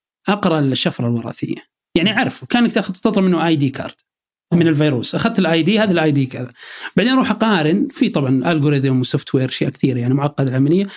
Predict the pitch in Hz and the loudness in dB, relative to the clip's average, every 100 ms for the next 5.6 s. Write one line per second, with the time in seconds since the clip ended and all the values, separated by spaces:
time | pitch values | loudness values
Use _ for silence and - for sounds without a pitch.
0 | - 247 - 208 - 208 190 - 170 190 | -4 -2 0 -2 0 2 2 0 0 2
1 | 190 156 214 196 151 247 254 - 175 - | 2 2 2 2 0 0 -2 0 -2 0
2 | 208 170 180 156 165 202 185 190 180 160 | 2 2 2 2 2 2 2 0 2 0
3 | 151 175 131 131 - - - 175 156 143 | 2 2 2 -2 -8 -6 -2 0 0 -2
4 | - 147 123 240 _ _ - - 196 202 | -2 -2 0 -6 _ _ -18 -6 -2 0
5 | 170 190 156 160 262 | 0 2 2 2 0